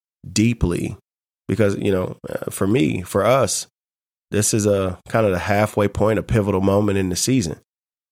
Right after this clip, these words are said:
We can use this as a opportunity to be, um, you know, to grow from,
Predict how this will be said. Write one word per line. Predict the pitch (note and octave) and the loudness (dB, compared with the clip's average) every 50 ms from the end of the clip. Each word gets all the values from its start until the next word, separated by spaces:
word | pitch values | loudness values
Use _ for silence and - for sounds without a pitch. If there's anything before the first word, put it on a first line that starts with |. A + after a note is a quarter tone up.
| _ _ _ _ _ _ _ _ _ _ _ _ _ _ _ _ _ _ _ _ _ _ _ _ _ _ _ _ _ _ _ _ _ - | _ _ _ _ _ _ _ _ _ _ _ _ _ _ _ _ _ _ _ _ _ _ _ _ _ _ _ _ _ _ _ _ _ -4
We | - F#2+ G#2 G2+ | -2 0 0 0
can | - - G#2+ G2 F#2+ F#2 F2+ F2 F2 F2 | 0 0 2 2 2 2 0 0 -2 -2
use | F2+ F#2 F#2+ G#2 G#2 G2 - | 0 0 2 2 2 2 2
this | G#2 G#2 G#2 G2+ - - | 2 0 0 0 0 0
as | F#2+ F#2+ F#2+ F2+ F2 | 0 0 0 -2 -2
a | F#2+ F#2 F2 | -2 -2 -2
opportunity | E2+ F#2 F#2 F2+ F2 - - - G#2+ G#2 G#2 G#2 A2 A#2+ A#2+ A2+ - _ _ _ _ _ _ _ _ _ _ _ _ - _ - - | -2 -4 -4 -4 -4 -2 0 2 2 2 2 0 0 -2 -4 -6 -10 _ _ _ _ _ _ _ _ _ _ _ _ -20 _ -4 -2
to | - G2+ F#2 | 0 0 0
be, | E2+ G2 G2 G2 F#2+ F#2+ F2+ F2+ F2+ F#2 F2 E2+ - _ _ _ _ _ _ _ _ _ _ _ _ _ _ _ _ _ _ _ _ _ _ _ _ _ _ _ _ _ _ _ _ _ _ - - | 0 2 2 2 2 0 0 -2 -4 -6 -10 -12 -14 _ _ _ _ _ _ _ _ _ _ _ _ _ _ _ _ _ _ _ _ _ _ _ _ _ _ _ _ _ _ _ _ _ _ -12 -6
um, | - F2 F2 E2 D#2+ D#2+ E2 F2 F2+ - - _ _ _ _ _ _ _ _ _ _ _ _ _ _ _ _ - | -4 -2 -2 -2 -2 -4 -6 -8 -10 -12 -16 _ _ _ _ _ _ _ _ _ _ _ _ _ _ _ _ -8
you | - E2+ | -6 -4
know, | D#2+ D#2+ D2+ F#2+ F#2 - | -4 -4 -6 -8 -6 -4
to | - F2+ | -6 -4
grow | E2 F#2 F#2+ G#2 A2 | 0 2 2 2 2
from, | G#2 - A#2 A#2+ - - - B2+ | 2 2 0 0 0 0 -2 -4